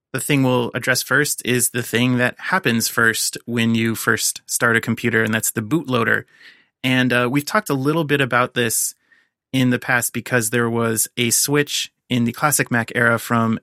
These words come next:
an old world rom to a new world rom. And, uh, I think the new world came around the original iMac.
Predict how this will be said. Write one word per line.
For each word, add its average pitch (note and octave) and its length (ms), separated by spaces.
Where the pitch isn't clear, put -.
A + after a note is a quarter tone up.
an A2+ 340
old C#3 260
world B2+ 320
rom A#2 400
to A2+ 180
a A2+ 40
new B2+ 280
world A2+ 340
rom. A2 440
And, A2+ 380
uh, A2 380
I A2+ 80
think B2 220
the A#2+ 80
new B2 200
world A#2+ 300
came B2 200
around A2+ 380
the G#2+ 400
original A2+ 380
iMac. C3 560